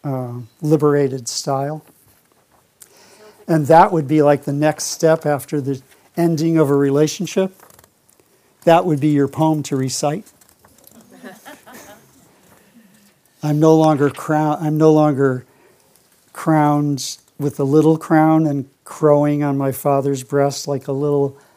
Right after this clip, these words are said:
little bird. I'm no longer in that position. Now I'm free, I'm standing alone." Instead of "I'm alone, lonely,"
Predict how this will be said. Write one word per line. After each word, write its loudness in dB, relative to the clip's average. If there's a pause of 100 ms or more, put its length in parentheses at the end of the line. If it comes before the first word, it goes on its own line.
(220)
little -2
bird. 2 (1300)
I'm -4
no 2
longer -2
in -2
that -6
position. -6 (440)
Now -4
I'm -6
free, -2
I'm -6
standing -8
alone." -10 (1200)
Instead 0
of 0
"I'm -6
alone, -4
lonely," -4